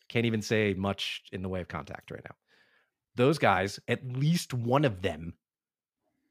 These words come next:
has to start doing something. Has to do something in game three. Gotta. Get Bryce up to the plate in game one. Uh, game three in the first inning, I should say. And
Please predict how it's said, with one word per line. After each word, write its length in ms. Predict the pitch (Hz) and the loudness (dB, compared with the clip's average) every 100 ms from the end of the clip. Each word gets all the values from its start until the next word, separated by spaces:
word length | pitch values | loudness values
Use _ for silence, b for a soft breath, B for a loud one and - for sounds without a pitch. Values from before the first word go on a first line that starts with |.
| _ - | _ -2
has 200 | 131 - | -2 -2
to 80 | - | -6
start 200 | 98 85 | -6 -6
doing 160 | 78 | -12
something. 320 | - - - - _ | -14 -18 -20 -20 _
Has 240 | - 147 - | 2 2 0
to 40 | |
do 140 | 127 117 | -4 -2
something 280 | 104 85 82 | -2 -4 -10
in 40 | |
game 160 | 76 - | -12 -16
three. 160 | - _ _ - | -20 _ _ -2
Gotta. 260 | 95 - - _ _ _ _ | -2 -4 -12 _ _ _ _
Get 120 | 135 135 | 0 2
Bryce 220 | 156 165 | 2 0
up 80 | 139 | 0
to 80 | |
the 80 | 139 | 0
plate 180 | 131 127 | 2 2
in 100 | 117 | 2
game 200 | 120 113 | 0 0
one. 220 | 101 82 - _ _ _ _ _ - | 0 -4 -10 _ _ _ _ _ -4
Uh, 180 | 98 87 - | -2 -2 -4
game 160 | 120 117 | -2 0
three 320 | 107 95 90 | 0 -2 -2
in 60 | 90 | -6
the 60 | |
first 220 | 113 101 | -4 -4
inning, 180 | 90 69 _ _ | -6 -8 _ _
I 40 | - | -20
should 120 | - | -16
say. 200 | 87 80 _ b b b b _ 110 | -14 -14 _ b b b b _ 0
And 680 | 104 101 98 98 92 85 | 2 2 2 0 -2 -6